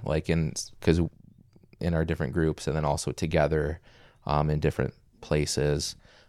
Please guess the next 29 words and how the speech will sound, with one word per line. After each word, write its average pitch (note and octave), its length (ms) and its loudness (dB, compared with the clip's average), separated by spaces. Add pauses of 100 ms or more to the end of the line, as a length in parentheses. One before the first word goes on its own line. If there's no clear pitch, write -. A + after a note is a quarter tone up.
where D2 200 0
it's - 220 -6
like, - 220 -4
"Okay, G2+ 300 2
well, D2 220 -2
what, A#2 220 2 (200)
you E2+ 140 -2
know, D#2+ 80 2
what A2 200 4
do G#2+ 100 4
we F2+ 120 2
think - 220 -6
about - 300 -4
this?" - 440 -4
And D#2+ 160 0
then D#2+ 100 2
I D#2+ 340 2 (180)
have D2+ 420 2 (540)
a - 120 -2
lot D#2+ 220 2
more D#2 140 2
free E2+ 240 0
time D#2+ 260 2
than D#2 100 -2
she - 220 -2
does, D2 400 0
and C2 140 -6
so - 240 -2
I'm - 260 -2